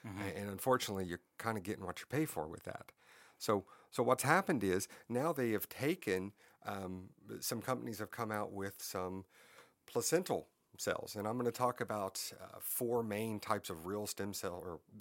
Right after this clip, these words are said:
Speaker 2: three main types of real stem cells, and, uh, and, and a kind of a, uh, advanced P R P, uh, as well. Um, when, when we talk about the, the first main type of stem cell, your question is, "Hey, wh-, wh-, what are they? Where'd they come from?"
Speaker 1: Right.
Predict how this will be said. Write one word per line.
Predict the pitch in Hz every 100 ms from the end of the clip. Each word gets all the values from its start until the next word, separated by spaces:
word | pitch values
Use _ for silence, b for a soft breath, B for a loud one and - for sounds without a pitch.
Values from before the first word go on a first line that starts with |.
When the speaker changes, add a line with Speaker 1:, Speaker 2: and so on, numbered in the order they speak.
| -
Speaker 2:
three | - - 143
main | 135 123
types | 110 107 104 101
of | 80
real | 95 95
stem | - 92
cells, | - 85 82 - B B -
and, | 98 85 80
uh, | 82 76
and, | 90 -
and | 95
a | 90
kind | - 101 87
of |
a, | 82 78 b b b -
uh, | 82
advanced | 90 - 101 95 87 -
P | 98 82
R | 78
P, | - 95 82 - b b -
uh, | -
as | 85
well. | 85 87 80 - b b b -
Um, | - 82 82 -
when, | 107 117
when | 113 117 120
we | 120
talk | 147 151
about | 147 -
the, | 101 117
the | 127
first | - 131
main | 123 107
type | 110 98
of |
stem | 95 107 98
cell, | 95
your | 90 95
question | - 95 -
is, | 80
"Hey, | 110 90 76 -
wh-, | 123 -
wh-, | 113 117 -
what | 127
are | 123
they? | 85 76 -
Where'd | 120
they | 117
come | - 95
from?" | -
Speaker 1:
Right. | 107 90